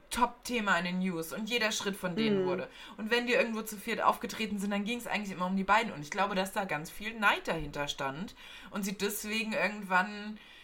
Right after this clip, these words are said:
Speaker 1: gesagt haben, „Oh, wir unterstützen die nicht mehr.“
Speaker 2: Das kann natürlich
Speaker 1: So, aber
Speaker 2: sein.
Speaker 1: dass wir wieder gut dastehen.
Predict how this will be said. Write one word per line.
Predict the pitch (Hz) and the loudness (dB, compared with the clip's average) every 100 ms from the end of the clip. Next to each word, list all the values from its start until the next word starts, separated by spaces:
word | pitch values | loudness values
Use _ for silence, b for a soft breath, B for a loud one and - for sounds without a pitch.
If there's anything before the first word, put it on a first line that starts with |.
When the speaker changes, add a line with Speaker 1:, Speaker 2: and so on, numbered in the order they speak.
| b | b
Speaker 1:
gesagt | 202 196 214 214 | -2 4 4 4
haben, | 226 208 | -2 4
„Oh, | 160 196 | 4 4
wir | 202 190 190 170 | 2 0 -4 -6
unterstützen | 214 214 226 254 254 | -2 -2 -4 -6 -4
die | 185 | -4
nicht | 131 127 | -4 -8
mehr.“ | 143 123 147 B B B B B - | -10 -10 -10 B B B B B -8
Speaker 2:
Das | 175 - | -6 0
kann | 165 | 2
natürlich | 214 208 240 202 | 4 4 4 6
Speaker 1:
So, | 202 | 6
aber | 196 | 6
Speaker 2:
sein. | 208 220 208 | 4 4 2
Speaker 1:
dass | 190 196 | 0 2
wir | 208 196 | 2 2
wieder | 196 190 | 2 2
gut | 214 214 | 0 0
dastehen. | 196 202 220 - 147 139 139 | 4 4 2 -6 -8 -8 -10